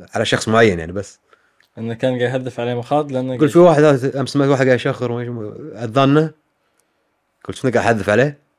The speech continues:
Speaker 1: يسكت. قلت له: "أنا أنغثني أنت، أنغثني أمس.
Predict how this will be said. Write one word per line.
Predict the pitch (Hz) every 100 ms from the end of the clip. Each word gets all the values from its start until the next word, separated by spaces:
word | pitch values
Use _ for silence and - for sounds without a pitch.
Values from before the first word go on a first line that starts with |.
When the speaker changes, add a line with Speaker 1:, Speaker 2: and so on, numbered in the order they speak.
| _ _ _ -
Speaker 1:
يسكت. | 120 - 82 - _ _ _ -
قلت | 123
له: | 135
"أنا | 131
أنغثني | 120 151 -
أنت، | 110 107
أنغثني | 90 104 120 101 98
أمس. | 113 - -